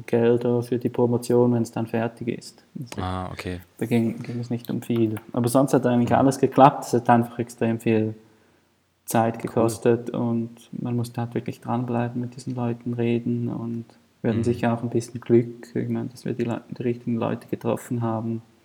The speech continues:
Speaker 1: auch zum Teil durch Zufall und
Speaker 2: Mhm.
Speaker 1: und die haben uns halt dann halt meistens gekannt, weil sie Plug and Play kannten.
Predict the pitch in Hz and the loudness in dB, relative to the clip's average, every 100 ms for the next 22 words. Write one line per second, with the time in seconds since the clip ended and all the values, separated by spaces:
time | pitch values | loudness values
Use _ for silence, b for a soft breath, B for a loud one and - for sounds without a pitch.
0 | _ _ 123 - - 120 120 113 113 117 | _ _ -14 -14 -12 -6 -2 -2 -2 -6
1 | - 120 117 120 117 117 120 120 120 117 | -2 0 0 0 0 -2 -4 -4 -6 -6
2 | - _ _ _ _ _ _ - 98 95 | -10 _ _ _ _ _ _ -10 -8 -8
3 | 98 b b b - 123 135 147 127 120 | -12 b b b 0 8 10 10 8 6
4 | 120 120 123 120 120 117 - 123 120 - | 4 4 2 2 2 -2 0 0 0 -2
5 | 120 - 113 120 127 127 - 120 120 - | -4 -4 -2 -2 -2 -4 -4 -4 -4 -4
6 | 127 135 131 - - 117 110 - - | -6 -6 -6 -10 -4 -4 -4 -8 -16